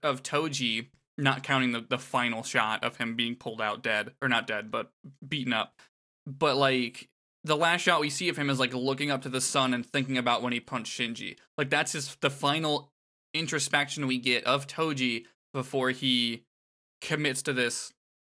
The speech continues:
job project, however you wanna spin it. But then, yeah, we see,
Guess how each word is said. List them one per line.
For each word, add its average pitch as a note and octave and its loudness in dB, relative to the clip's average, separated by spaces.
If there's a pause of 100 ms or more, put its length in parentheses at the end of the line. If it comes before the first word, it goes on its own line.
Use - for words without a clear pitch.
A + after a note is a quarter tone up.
(200)
job A2+ 2
project, A2 0
however A#2 -2
you A2+ -6
wanna A2 -8
spin A#2 -4
it. A2 -10 (280)
But C3+ 0
then, D3+ 2
yeah, E3+ 2
we B2+ 2
see, B2+ 2